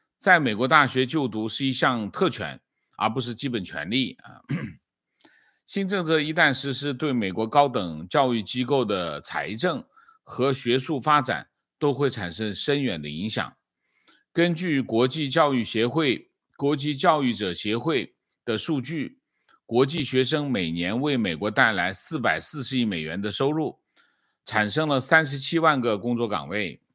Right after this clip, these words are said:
啊，这是，呃，新闻周刊报道说，美国移民委员会资深研究员，啊，这个，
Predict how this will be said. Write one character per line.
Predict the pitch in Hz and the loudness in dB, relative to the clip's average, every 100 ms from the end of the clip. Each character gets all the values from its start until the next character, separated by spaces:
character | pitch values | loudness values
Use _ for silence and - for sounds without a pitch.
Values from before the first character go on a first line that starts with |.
| _ | _
啊， | _ - _ _ | _ -20 _ _
这 | - | -6
是， | 113 - 113 104 98 92 - _ _ _ _ _ _ _ _ | -4 -2 -2 -2 -2 -4 -10 _ _ _ _ _ _ _ _
呃， | - 110 110 110 110 110 110 110 110 110 | -2 0 2 2 2 0 0 0 -2 -2
新 | 107 185 | 0 0
闻 | 185 | 2
周 | 175 165 | 2 4
刊 | 170 | 4
报 | 160 | 6
道 | 131 110 | 6 4
说， | 95 139 - | 2 0 0
美 | 120 117 | 0 0
国 | 110 139 | 2 2
移 | 127 139 | 2 -2
民 | 151 135 | -2 0
委 | 101 | 0
员 | 92 113 | 0 -2
会 | 135 147 113 - _ _ | 2 2 2 -2 _ _
资 | - 165 | -4 0
深 | 139 151 139 | 0 0 2
研 | 120 | 2
究 | 123 143 127 | 0 0 0
员， | 101 101 120 120 - | 0 0 -2 -8 -16
啊， | 71 69 | -16 -14
这 | - 104 | -10 -8
个， | 104 95 92 87 85 | -4 -4 -2 -4 -6